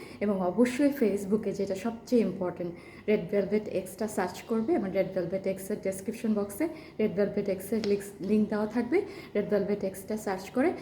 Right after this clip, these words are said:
ওখান থেকে প্রোডাক্টগুলো অর্ডার দিবে। ওকে, অনেক সুন্দর সুন্দর জিনিস আছে। ওকে, আহ, ঈদের, উম, কোরবানি ঈদের জন্য অনেক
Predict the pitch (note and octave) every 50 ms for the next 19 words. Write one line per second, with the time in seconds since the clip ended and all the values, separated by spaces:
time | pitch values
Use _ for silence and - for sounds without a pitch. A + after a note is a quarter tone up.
0 | - - - D#3 - G3 F3 - - G#3 G3+ - F#3+ F#3 F3 G3 F#3 F3 - G#3+
1 | B3+ B3+ E3+ E3 D#3+ E3+ D#3 - - D3+ D3+ F3 F#3 - - - - - F3 -
2 | - G#3 G3 G3 G#3 A#3+ A#3+ - - G#3 F#3 F#3 - G3+ F3 F3 E3+ E3+ D#3+ E3
3 | F3 E3 - E3 E3 - - G3 G#3+ G#3+ G3+ A3 - A#3 A3 A3+ - - - -
4 | - - - - G#3 G3+ F#3+ G3 G#3 G3 D3 - C#3 F#3+ G#3+ G#3 G#3 G#3 G3 G3
5 | - - - G#3+ G#3 G3+ G3 F#3+ F#3 A3 A3+ G#3+ F#3+ G3+ G#3 G#3+ G#3+ A3 G#3+ G#3+
6 | - A#3+ C4+ D#4 D4 A3+ A3 C#4 C#4+